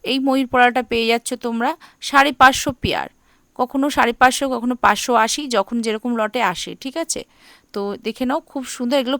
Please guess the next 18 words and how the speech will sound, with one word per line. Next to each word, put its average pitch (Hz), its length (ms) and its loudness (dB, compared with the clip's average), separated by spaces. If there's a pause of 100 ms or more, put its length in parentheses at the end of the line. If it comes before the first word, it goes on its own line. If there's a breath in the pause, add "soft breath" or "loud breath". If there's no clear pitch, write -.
ফর্মিংয়ের 240 520 0
মধ্যেই 233 460 -2
রয়েছে। 185 380 -2 (600 loud breath)
শাখার 262 440 0
সঙ্গে 285 280 0
নিতে 254 240 -4
চাইলে 254 320 2
শাখার 226 300 0
সঙ্গেও 247 300 0
নিতে 220 160 -4 (100)
পারো, 220 200 4 (1080 soft breath)
ম্যাচিং 208 360 -4
করা 220 200 0
শাখাও 226 500 2
হয়ে 233 140 0
যাবে, 220 260 0 (500 soft breath)
ভিডিও 208 320 -2
দেওয়াই 208 400 4